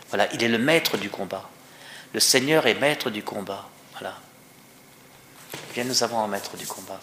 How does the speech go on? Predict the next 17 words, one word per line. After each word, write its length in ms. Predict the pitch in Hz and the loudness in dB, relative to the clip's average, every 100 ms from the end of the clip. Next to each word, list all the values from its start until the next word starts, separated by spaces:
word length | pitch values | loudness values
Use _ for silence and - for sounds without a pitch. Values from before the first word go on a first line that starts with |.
| - | -14
vous 60 | |
voyez. 220 | 104 113 123 | -16 -14 -18
Vous 1160 | 139 - - - - - - - - - - | -18 -20 -20 -20 -20 -20 -20 -20 -20 -20 -6
voyez 180 | 131 170 | -4 -4
comme 140 | - 143 | -2 0
c'est 200 | - - | 0 0
plein 220 | 139 131 | -2 -2
de, 160 | 117 98 - - - - - - | -4 -8 -10 -14 -14 -14 -14 -4
c'est 280 | - - 113 | -2 -2 -4
plein 400 | - 123 123 120 110 - | -10 -6 -4 -6 -10 -14
de, 60 | 90 92 - 98 - - - - - - - - - - - - - - | -12 -12 -10 -10 -12 -14 -14 -16 -20 -20 -20 -20 -20 -20 -18 -20 -20 -18
de, 220 | - - | -16 -10
de 60 | 90 | -8
leçons 300 | 95 - - | -4 -4 -6
spirituelles 640 | - - 113 - 135 143 131 - - - - - - - - | -8 -6 -6 -4 -4 -4 -8 -16 -18 -20 -20 -20 -20 -18 -10
complètement 580 | 156 - 131 127 143 | -8 -4 -6 -4 -6
actuelles 640 | 120 - - - 120 127 | -6 -8 -10 -8 -6 -8